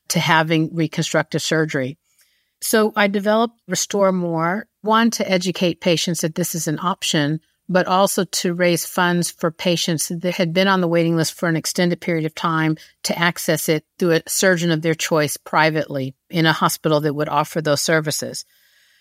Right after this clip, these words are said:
However, in doing that over time,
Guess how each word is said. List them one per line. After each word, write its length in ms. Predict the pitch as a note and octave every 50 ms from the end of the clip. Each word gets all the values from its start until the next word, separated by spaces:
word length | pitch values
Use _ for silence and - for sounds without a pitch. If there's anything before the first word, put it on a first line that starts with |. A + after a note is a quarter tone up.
| _ _
However, 720 | - G#3+ G3+ G#3 A3 A#3+ C4 C4+ B3 G#3 F#3 F3+ E3+ F3+
in 340 | F3+ - F#3 F#3 F3+ F3 F3+
doing 460 | F3+ - G#3+ G#3+ A3+ A3+ A#3 A3+ G#3
that 260 | F#3 F#3 F3 F3 F3 -
over 240 | - F#3 F#3 E3+ E3+
time, 480 | D#3+ - - A#3 A#3 A#3 G#3 F#3+ G3